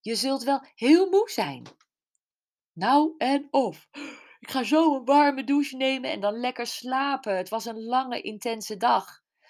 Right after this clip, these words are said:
Maar ik wil je dit nog laten zien.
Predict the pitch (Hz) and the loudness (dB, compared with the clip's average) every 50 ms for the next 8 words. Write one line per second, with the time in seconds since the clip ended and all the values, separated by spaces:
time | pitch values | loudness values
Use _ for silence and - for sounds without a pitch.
0 | - - - - _ - 214 240 269 - - - 185 180 196 214 202 196 185 170 | -20 -20 -20 -20 _ -4 0 0 0 0 0 -6 -10 -6 -2 -2 -2 -2 -4 -6
1 | 151 160 226 262 269 262 240 202 - 190 175 175 180 175 - 170 156 - 143 123 | -4 -2 -2 -2 -2 -6 -8 -6 0 0 0 0 0 -2 -6 -14 -12 -10 -10 -12
2 | 123 139 - | -12 -16 -20